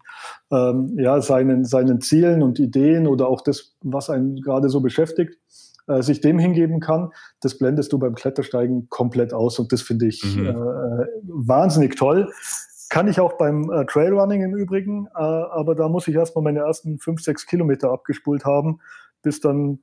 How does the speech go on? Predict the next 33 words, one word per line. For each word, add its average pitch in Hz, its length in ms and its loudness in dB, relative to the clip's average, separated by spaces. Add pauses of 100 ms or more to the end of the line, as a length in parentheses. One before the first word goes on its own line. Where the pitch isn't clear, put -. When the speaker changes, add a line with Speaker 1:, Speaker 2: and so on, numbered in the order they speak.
Speaker 1:
das 139 300 -2
Pulslevel 156 580 2
so 139 180 2
erreicht 139 420 0
ist, - 280 -6
äh, 143 280 -4 (180)
dass 135 180 -6
es 131 80 -6
für 139 160 -6
mich, 151 300 0 (100)
<laughs> - 100 -12
für 165 220 0
mich - 280 0
jetzt 180 200 2
als, - 480 -2 (140)
als, 160 220 0
äh, 175 140 2
Nicht-Profi-Trailrunner, 160 1200 2 (400)
äh, 143 180 -6 (100)
quasi 156 300 2
ums 156 180 0
Überleben 156 480 2
geht, 143 260 -2
dass 147 120 -4
ich 123 120 -8
noch 131 120 -4
vorankomme. 143 520 -4
Dann 156 320 -2
gehen 165 200 0
natürlich 151 380 -2
auch 143 180 -2
diese, 135 400 -2 (120)
diese 139 400 -6